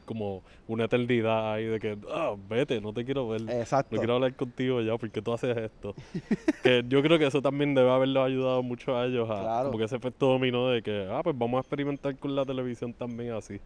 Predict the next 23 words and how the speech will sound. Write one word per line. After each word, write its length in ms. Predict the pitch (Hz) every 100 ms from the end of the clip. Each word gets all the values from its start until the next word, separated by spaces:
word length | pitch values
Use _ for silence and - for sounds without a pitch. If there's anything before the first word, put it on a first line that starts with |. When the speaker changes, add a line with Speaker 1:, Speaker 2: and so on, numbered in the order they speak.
| -
Speaker 2:
The 160 | 131 131
Office 460 | 147 175 170 - - -
tiene 280 | 139 147
ese 160 | 147 170
elemento 580 | 156 160 156 - 123 - - - -
que 280 | 131 123 - - - - -
cuando 240 | 131 127
yo 80 | 127
empecé 260 | 127 156
a 60 | 160
verla, 380 | 156 143 110 101 -
<clears throat> 320 | - 131 - 131
yo, 320 | 135 147 143 - 117
yo 140 | 117
me 100 | 127
quería 240 | 143 143
quitar, 300 | 151 143 110 113 92 - - - - -
porque 260 | 139 123 123
era 120 | 127
demasiado 560 | 139 139 117 135 123 139
incómoda 640 | 127 123 131 123 107 98
de 80 |
ver 120 | 98